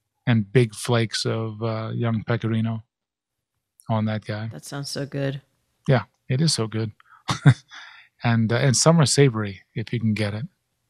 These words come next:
Speaker 1: is part of the perfume of
Speaker 2: Summer
Speaker 1: that
Speaker 2: savory.
Speaker 1: broth.
Speaker 2: Okay, cool.
Speaker 1: Yeah, love that stuff.
Speaker 2: So what's the most unusual soup you've ever had?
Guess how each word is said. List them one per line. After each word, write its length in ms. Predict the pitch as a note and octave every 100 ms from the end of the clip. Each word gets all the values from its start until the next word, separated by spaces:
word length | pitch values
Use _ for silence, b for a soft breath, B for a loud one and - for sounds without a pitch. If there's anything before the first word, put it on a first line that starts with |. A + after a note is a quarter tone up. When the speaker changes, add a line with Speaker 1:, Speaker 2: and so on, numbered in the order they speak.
| _ _ _ -
Speaker 1:
is 100 | A2
part 220 | - A#2+
of 40 |
the 60 | G#2+
perfume 360 | - A#2+ - A2+
of 60 |
Speaker 2:
Summer 120 | G#2 G#2+
Speaker 1:
that 80 |
Speaker 2:
savory. 160 | A#2 A#2
Speaker 1:
broth. 280 | A2 A2+ - - -
Speaker 2:
Okay, 320 | C4 A3 C4
cool. 300 | - B3+ B3+ _ b b b b b b b b
Speaker 1:
Yeah, 180 | A#2 A2 - _
love 180 | B2+ A#2+
that 140 | A2+
stuff. 380 | - - A#2+ - _ _ _ _ _ _ -
Speaker 2:
So 120 | -
what's 220 | A3+ C#4 -
the 100 | C4
most 220 | A#3+ -
unusual 440 | F3+ F3 F3 E3
soup 260 | - E3+ E3
you've 160 | D#3
ever 180 | D3 C#3+
had? 300 | D3 C3+ B2